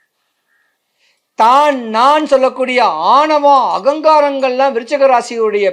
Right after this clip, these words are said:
பெண்களுக்கு இருக்கும். கணவனோட நான் நல்லா சம்பாரிச்சுன்னு சொல்லக்கூடிய எண்ணத்துல எங்கேயாவது காசை வந்து இன்வெஸ்ட்மெண்ட் பண்ணுவாங்க, இல்ல எங்கேயாவது கையெழுத்து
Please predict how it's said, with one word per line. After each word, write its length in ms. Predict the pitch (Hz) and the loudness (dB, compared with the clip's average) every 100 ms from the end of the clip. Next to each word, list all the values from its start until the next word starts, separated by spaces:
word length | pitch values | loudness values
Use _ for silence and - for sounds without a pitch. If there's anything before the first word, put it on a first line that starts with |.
| - | -4
பெண்களுக்கு 500 | 208 240 302 294 254 170 | -4 -4 -4 -6 -6 -12
இருக்கும். 300 | 139 175 _ _ _ _ _ _ _ _ _ _ _ _ _ _ _ | -16 -20 _ _ _ _ _ _ _ _ _ _ _ _ _ _ _
கணவனோட 640 | - 214 294 320 302 285 311 | -2 0 0 0 2 2 2
நான் 140 | 277 240 | -2 -2
நல்லா 180 | 254 285 277 | 0 0 0
சம்பாரிச்சுன்னு 600 | 214 262 311 302 285 277 | -2 2 2 2 -4 -2
சொல்லக்கூடிய 400 | 262 262 226 247 226 196 | -2 -2 -4 -6 -4 -4
எண்ணத்துல 440 | 240 269 254 233 247 - - 180 | -2 -4 -2 0 0 -4 -10 -8
எங்கேயாவது 360 | 214 240 254 262 202 | -2 0 0 -2 0
காசை 280 | 233 277 247 | 0 0 -4
வந்து 220 | 214 202 269 - 214 | -4 -6 -8 -8 -10
இன்வெஸ்ட்மெண்ட் 500 | 240 277 277 214 185 | -2 -2 -4 -12 -10
பண்ணுவாங்க, 400 | 165 160 147 131 135 _ _ _ _ _ _ _ _ _ 220 | -10 -8 -10 -12 -20 _ _ _ _ _ _ _ _ _ -10
இல்ல 160 | 240 226 175 | -2 -2 -2
எங்கேயாவது 420 | 175 190 196 202 233 190 | -4 0 0 0 -4 -4
கையெழுத்து 340 | 196 226 208 | -4 -6 -8